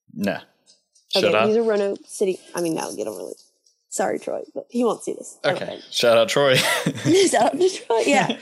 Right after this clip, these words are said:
Speaker 1: <laughs>
Speaker 2: But he's a Roanoke City firefighter, and we're pretty close friends. And, um, I was just talking to him, and I was like, "I really, I have, I have three days to decide." And I was like, "I don't know what to do. Like, part of me wants to join the P D,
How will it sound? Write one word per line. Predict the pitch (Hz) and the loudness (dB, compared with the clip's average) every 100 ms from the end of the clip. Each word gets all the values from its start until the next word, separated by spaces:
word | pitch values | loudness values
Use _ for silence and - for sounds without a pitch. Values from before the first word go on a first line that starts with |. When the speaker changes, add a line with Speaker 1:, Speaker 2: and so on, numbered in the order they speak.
| - | -14
Speaker 1:
<laughs> | - | -4
Speaker 2:
But | 247 | 0
he's | 294 | 2
a | 285 | 2
Roanoke | 233 220 | 0 -2
City | 214 196 | -2 -6
firefighter, | - - - 185 185 | -4 -4 -2 -2 -2
and | 185 | -2
we're | 196 | -4
pretty | 196 208 202 | -2 -2 -2
close | 190 180 | -2 -6
friends. | - 190 190 185 | -4 -4 -2 -2
And, | 180 170 _ _ _ _ _ _ _ _ _ | -4 -4 _ _ _ _ _ _ _ _ _
um, | 185 175 165 - - _ _ _ _ _ _ _ _ _ _ | -6 -4 -4 -6 -12 _ _ _ _ _ _ _ _ _ _
I | 175 | -4
was | 175 - | -4 -8
just | - - | -14 -4
talking | 180 185 185 | -4 -2 -4
to | 185 | -2
him, | 180 180 180 | -2 -2 0
and | 175 | -2
I | 175 | -2
was | 175 | -4
like, | 180 | -4
"I | 185 | -4
really, | 180 190 185 180 - | 0 0 0 0 -2
I | 190 | -4
have, | 202 - 196 | -4 -6 -4
I | |
have | 185 | -4
three | - 190 202 | 0 0 4
days | 180 180 - | 2 2 -2
to | |
decide." | 196 190 - - - _ - _ _ _ _ _ _ _ _ | -8 -6 -4 -4 -6 _ -20 _ _ _ _ _ _ _ _
And | 190 175 | -4 -2
I | 185 | -2
was | 185 | -4
like, | 185 - _ - | -6 -10 _ -6
"I | |
don't | 185 | -2
know | 190 | 0
what | 190 | -2
to | 196 | -2
do. | 196 214 | 2 2
Like, | 208 190 | 2 -2
part | 190 190 | -2 0
of | |
me | 202 | 0
wants | 196 202 | -2 -2
to | 190 | -6
join | 196 190 196 | -2 -2 -2
the | 190 | -4
P | - 196 | -6 -4
D, | 180 202 202 190 | -2 0 0 -2